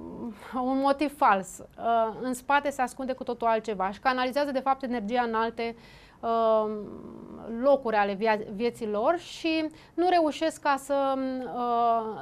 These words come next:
să-și dea destul timp familiei. Și atunci spun: "Domnule, din lipsă de timp, eu nu mă pot ocupa de copii, nu mă pot ocupa de soțul și uite ce se întâmplă, familia mea e dezmembrată." Um, bineînțeles că există o cauză,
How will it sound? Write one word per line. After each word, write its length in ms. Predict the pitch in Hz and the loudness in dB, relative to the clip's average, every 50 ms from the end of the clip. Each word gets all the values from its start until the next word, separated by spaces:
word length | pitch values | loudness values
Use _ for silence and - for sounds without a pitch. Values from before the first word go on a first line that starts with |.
| - | -8
să-și 220 | - 269 254 240 220 | -6 -4 -4 -4 0
dea 260 | 208 277 269 277 269 | 2 4 6 6 4
destul 380 | 226 247 220 - - 269 262 247 | 2 0 -4 -6 -6 -6 -6 -4
timp 260 | - 254 254 247 - | -4 -4 -6 -4 -2
familiei. 520 | - 240 233 233 220 190 165 165 147 - - _ - - - - - - - - _ | 0 0 0 2 0 -2 -4 -6 -10 -12 -14 _ -20 -20 -20 -20 -20 -20 -20 -20 _
Și 160 | _ - - 285 | _ -2 4 4
atunci 420 | 262 254 262 - 370 403 403 381 | 4 4 4 2 2 2 2 0
spun: 340 | - - - - 359 370 349 | -2 -10 -2 0 2 2 4
"Domnule, 220 | 320 359 349 349 311 | 4 4 4 4 4
din 160 | 285 294 302 | 2 4 4
lipsă 240 | 320 339 349 330 302 | 4 4 4 4 4
de 160 | 277 277 277 | 4 4 4
timp, 260 | - 339 359 349 339 320 | 2 2 2 2 2 0
eu 80 | 302 | 0
nu 80 | 302 320 311 | 0 0 0
mă 80 | 302 | -2
pot 200 | 285 - 285 285 | 0 0 2 2
ocupa 320 | 277 269 269 247 - 262 247 | 2 0 0 2 2 4 4
de 80 | 247 | 4
copii, 440 | 240 - 302 294 294 - 339 339 330 311 | 2 2 0 0 2 2 2 2 2 2
nu 80 | 285 269 | 0 0
mă 120 | 262 262 | -2 0
pot 200 | 262 277 277 277 | 0 0 2 2
ocupa 680 | 269 269 - 247 - - 254 262 254 254 247 240 233 208 | 0 -2 -2 -4 2 4 6 6 8 8 8 6 4 2
de 440 | 208 226 226 226 226 220 220 214 214 | 0 -2 -2 -2 -2 -2 -2 -4 -4
soțul 560 | 208 - - 349 359 349 330 339 - 311 302 | -6 -2 2 4 4 4 4 2 -2 -6 -6
și 200 | 285 - - 285 285 | -6 -6 -6 -4 -2
uite 220 | 294 302 294 285 | -2 0 0 0
ce 100 | 277 285 | -2 -2
se 140 | 262 - 254 | -4 -4 -4
întâmplă, 680 | 240 240 - 302 330 330 311 294 285 285 277 277 269 262 | -4 -2 -2 -2 -2 -2 -2 0 0 0 2 2 0 2
familia 280 | - 269 262 269 285 269 | 0 -2 0 0 -2 0
mea 140 | 269 269 269 | 0 0 0
e 60 | 262 | 0
dezmembrată." 720 | 254 247 233 233 254 247 240 226 220 196 170 - 175 175 - _ - - - - - - - - - - _ - | 0 0 0 0 -2 0 2 4 4 4 4 2 -4 -10 -14 _ -20 -20 -20 -20 -20 -20 -20 -20 -20 -20 _ -2
Um, 340 | 254 262 254 254 254 247 247 233 - - - - _ _ _ _ | 2 4 4 6 4 4 0 -2 -6 -10 -14 -18 _ _ _ _
bineînțeles 540 | 269 247 302 370 381 349 381 392 370 339 - | -2 0 2 2 4 4 4 6 4 4 2
că 120 | - - | 2 0
există 380 | 240 233 214 254 285 277 - 247 | -2 0 0 -2 -4 -2 0 -2
o 80 | 208 | -2
cauză, 580 | 202 202 240 262 302 370 392 359 370 381 359 359 | 0 2 4 6 6 6 4 4 2 2 2 2